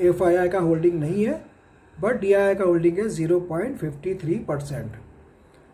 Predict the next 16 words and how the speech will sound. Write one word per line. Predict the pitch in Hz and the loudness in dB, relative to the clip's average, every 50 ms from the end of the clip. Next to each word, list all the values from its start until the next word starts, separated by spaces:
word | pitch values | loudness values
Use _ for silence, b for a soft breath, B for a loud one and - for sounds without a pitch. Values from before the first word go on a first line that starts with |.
| - - 143 | -20 -10 -4
बात | 139 160 185 208 208 | 0 2 2 2 2
करेंगे | - 202 202 208 208 208 208 202 | 2 2 4 4 4 4 4 2
इसके | 196 196 - 202 185 | 2 2 0 -2 -2
quarter | 190 160 156 160 165 196 185 | -2 -2 -2 -2 -2 0 0
result | 175 175 175 196 190 190 | 0 2 2 0 -2 -2
की, | - 233 285 294 - - _ - - - - _ _ _ - | -4 -10 -10 -10 -12 -20 _ -20 -20 -20 -20 _ _ _ -2
तो | 175 175 175 175 180 175 175 - - - - _ _ _ _ _ _ _ _ _ - - - _ _ - - _ _ _ _ - 180 | 2 4 4 4 2 2 -2 -6 -16 -20 -20 _ _ _ _ _ _ _ _ _ -20 -20 -20 _ _ -20 -20 _ _ _ _ -14 -6
जून | 147 151 185 233 254 247 | 2 2 2 4 2 2
ट्वेंटी | 233 202 196 196 208 214 | 2 2 2 2 0 2
वन | 202 208 202 202 | 2 2 2 0
में | 202 196 196 226 277 269 - - | -2 -2 -2 -2 -4 -6 -6 -6
profit | 196 180 170 - 214 208 | -4 -4 0 0 0 -2
था | 208 - 185 196 220 220 - - 190 | 0 -2 -4 -2 -2 -4 -6 -2 -2
इलेवन | 175 185 190 196 208 226 233 | 0 2 2 2 2 0 0
लाख | 220 202 190 180 | 0 0 0 0
रुपीज, | 170 165 - - 160 175 247 - | -2 -4 -4 -2 -4 -4 -4 -6